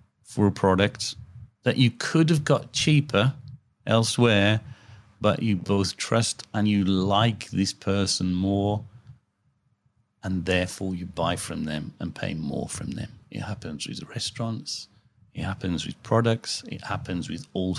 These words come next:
kinds of things. Trust is on or off. You buy or you don't buy. If you like someone, you don't trust them, you won't buy.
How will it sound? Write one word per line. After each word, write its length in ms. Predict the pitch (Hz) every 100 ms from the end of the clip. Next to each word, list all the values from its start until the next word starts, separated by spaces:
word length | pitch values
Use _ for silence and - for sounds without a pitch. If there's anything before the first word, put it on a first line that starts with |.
| -
kinds 340 | - 78 73
of 60 | -
things. 460 | - 50 - - - - _ _
Trust 380 | - 143 151 -
is 100 | 113
on 160 | 113 104
or 100 | 85
off. 340 | 80 - -
You 120 | - 95
buy 420 | 90 101 120 127
or 140 | 110
you 100 | 98
don't 340 | 87 98 95 85
buy. 360 | 78 73 - - - - - - - -
If 180 | 113 117
you 60 |
like 320 | 107 104 127
someone, 400 | - 151 160 175
you 100 | 151
don't 240 | 107 104 107
trust 340 | - 143 -
them, 240 | 160 156 120
you 180 | 95 98
won't 260 | 90 90
buy. 340 | - 76 64